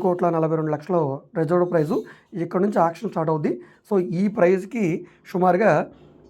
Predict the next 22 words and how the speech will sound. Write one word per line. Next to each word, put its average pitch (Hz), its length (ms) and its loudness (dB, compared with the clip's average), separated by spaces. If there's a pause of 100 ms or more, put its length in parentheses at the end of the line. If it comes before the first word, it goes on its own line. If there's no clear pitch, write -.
(200)
ఫిఫ్టీ 220 320 0 (100)
to 277 80 -2 (200)
సిక్స్టీ - 300 2
పర్సెంట్ 175 280 0
వరకు 175 220 2
లోన్ 160 180 4
చేయించవచ్చండి. 156 520 0 (500)
ఇంట్రెస్ట్ 180 300 2
ఉంటే 170 160 2
కనుక 156 240 0
తప్పకుండా 160 400 0 (120)
తీసుకోవడానికి 156 480 0
ట్రై 147 180 4
చేయండి. 143 200 2 (480)
ఈ - 20 8 (100)
ప్రాపర్టీ 196 360 4 (180)
మీకు 160 160 -2 (100)
నచ్చి 135 300 -4 (240)
విజిట్ 165 280 0
చేయాలనుకుంటే 151 460 0 (580)
స్క్రీన్ 202 340 6
మీద 175 120 4